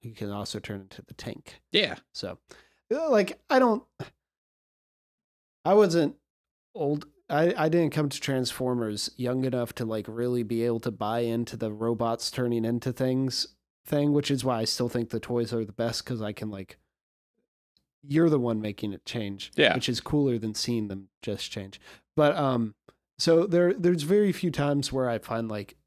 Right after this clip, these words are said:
Speaker 1: them transforming to be, like, super cool. But when a, when a plane turns into a robot, turns into a tank, that is one of
Speaker 2: That
Speaker 1: those
Speaker 2: is pretty
Speaker 1: times.
Speaker 2: cool, yeah. As I would say, like, any more positives or whatnot, but I, I, I don't think we, there's not enough, like,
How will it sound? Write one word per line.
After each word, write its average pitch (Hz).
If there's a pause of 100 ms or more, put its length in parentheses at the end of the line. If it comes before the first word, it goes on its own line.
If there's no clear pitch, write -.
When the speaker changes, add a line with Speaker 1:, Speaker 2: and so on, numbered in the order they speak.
(120)
Speaker 1:
them 120
transforming 107
to -
be, 104
like, 95
super 139
cool. 190 (300)
But 120
when 117
a, 107
when 113
a 101
plane 170
turns 135
into 113
a 104
robot, 107
turns 110
into 98
a -
tank, -
that 110
is 98
one 101
of 95
Speaker 2:
That 117
Speaker 1:
those 110
Speaker 2:
is -
pretty 95
Speaker 1:
times. 85
Speaker 2:
cool, 85
yeah. 76 (1800)
As 110
I 107
would 110
say, 85
like, 80
any 98
more 90
positives 95
or 78
whatnot, 78
but 78 (280)
I, 82
I, 98
I 110
don't 110
think 98
we, 78 (1200)
there's 107
not 113
enough, 98
like, 82